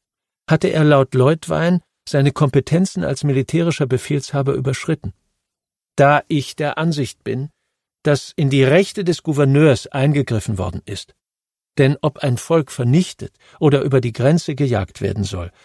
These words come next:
ist nicht bloß eine militärische, sondern auch eine politisch-wirtschaftliche Frage.“ In einem wütenden Telegramm vom dreiundzwanzigsten Oktober neunzehnhundertvier bat Leutwein festzustellen,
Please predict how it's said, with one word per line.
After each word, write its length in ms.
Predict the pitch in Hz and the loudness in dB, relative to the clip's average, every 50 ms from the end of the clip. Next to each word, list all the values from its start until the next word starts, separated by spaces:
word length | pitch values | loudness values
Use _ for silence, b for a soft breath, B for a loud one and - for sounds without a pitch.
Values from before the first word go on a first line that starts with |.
| b | b
ist 260 | b - - - - - | b -2 -2 -2 0 0
nicht 220 | 147 135 - - | 0 0 0 -2
bloß 260 | - 147 139 127 - | -2 -2 -2 0 -2
eine 180 | - 131 127 123 | -2 -2 0 2
militärische, 800 | 123 120 117 113 - - - 143 135 110 98 98 - - 107 - _ _ _ _ - | 2 2 2 0 0 0 2 2 2 2 2 -2 -6 -6 -10 -14 _ _ _ _ -6
sondern 380 | - 143 131 127 131 120 123 | -2 0 2 4 4 2 2
auch 220 | 98 123 127 - 131 | 2 -2 -2 0 0
eine 240 | 131 123 120 110 | 0 2 2 0
politisch-wirtschaftliche 1200 | - - - 123 113 131 131 - - 120 - - 135 147 143 - - 127 - - 120 104 - - 101 | 0 0 0 0 2 2 0 -2 -4 -6 -4 0 0 0 0 0 -4 -6 -6 -4 -8 -8 -6 -6 -8
Frage.“ 400 | - - - 85 87 85 95 - _ _ _ _ _ _ _ _ _ _ _ _ _ _ _ _ _ _ _ _ _ _ _ _ _ _ _ | -8 -8 -8 -8 -8 -10 -14 -18 _ _ _ _ _ _ _ _ _ _ _ _ _ _ _ _ _ _ _ _ _ _ _ _ _ _ _
In 160 | - 170 143 151 | 0 2 2 4
einem 260 | 147 151 147 143 127 | 4 4 4 4 2
wütenden 420 | 175 202 - 202 170 156 147 131 | 2 0 0 -2 0 0 0 -2
Telegramm 540 | - - 131 123 117 - 120 120 131 151 160 | -2 -4 -4 -4 -4 -4 -4 -4 -2 -2 -4
vom 320 | - - 120 110 107 104 | -4 -4 -4 -4 -4 -2
dreiundzwanzigsten 880 | - 113 117 123 127 120 - - 123 120 117 - - 113 - - 127 123 | -2 0 2 2 2 0 0 -4 -6 -6 -6 -6 -8 -12 -10 -8 -6 -6
Oktober 420 | 107 - - - 180 170 165 175 | -6 -8 -6 -4 -4 -2 0 0
neunzehnhundertvier 1080 | 151 143 135 131 - - 131 120 120 120 113 113 104 - - - - 160 156 175 185 180 _ _ _ _ _ _ - | 0 0 0 -2 -2 -4 -4 -2 -2 -2 -2 -2 -4 -6 -10 -10 -6 -2 -2 0 -2 -2 _ _ _ _ _ _ 0
bat 240 | 139 131 131 - - | 2 2 2 2 2
Leutwein 480 | 139 135 135 139 - - 135 123 117 113 | 4 4 4 4 2 0 0 0 0 -2
festzustellen, 920 | - - 165 - - - - - 120 - - - 117 113 113 123 127 | -4 -4 -6 -6 -6 -12 -10 -8 -8 -8 -6 -4 -2 0 2 2 2